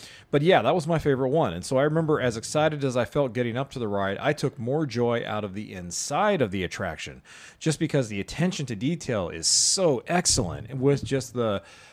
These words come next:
the lighting effects and the, uh, animatronics and just the overall set design, the, the use of colors everywhere. And so, yeah, it's like, like you just said, it's the, the man-, the,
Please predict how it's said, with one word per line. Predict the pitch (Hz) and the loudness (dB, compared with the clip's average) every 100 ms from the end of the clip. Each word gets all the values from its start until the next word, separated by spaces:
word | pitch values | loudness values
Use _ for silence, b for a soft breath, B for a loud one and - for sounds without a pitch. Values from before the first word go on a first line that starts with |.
| b | b
the | 127 120 | 2 4
lighting | 117 151 151 135 | 6 6 6 2
effects | 107 - 87 85 - | -2 0 -2 -2 -6
and | 113 110 | -6 -4
the, | 110 110 | -4 -4
uh, | 107 104 | -4 -4
animatronics | 147 147 120 - - 143 156 104 73 - - - | -2 -2 -2 -4 -2 0 2 0 -4 -6 -6 -6
and | 123 120 117 117 | -4 -2 -2 -2
just | 131 - | -4 -2
the | 123 | 2
overall | 131 131 131 117 110 | 2 4 6 6 4
set | - 143 151 | 2 2 2
design, | 143 107 113 98 92 | 0 -2 -2 -2 -4
the, | 92 95 92 b b b - | -2 -4 -4 b b b -8
the | 110 | 0
use | 131 143 | 0 0
of | 127 | -2
colors | - 143 135 104 92 | 0 2 2 0 0
everywhere. | 151 165 143 90 67 71 b b b - | 0 2 0 0 -4 -8 b b b -4
And | 143 | -2
so, | - 151 123 | 2 4 4
yeah, | 110 196 175 87 | 4 4 6 4
it's | 120 - 139 | -2 -6 2
like, | 131 131 131 - b b b b b - | 4 4 2 -16 b b b b b 0
like | 143 147 | 2 4
you | 143 | 0
just | 131 120 - | 2 2 2
said, | 165 139 101 | 2 2 0
it's | 110 - | -6 -4
the, | 120 117 | -4 -2
the | 120 | -4
man-, | 117 147 - 131 | -2 -2 -4 0
the, | 131 | 0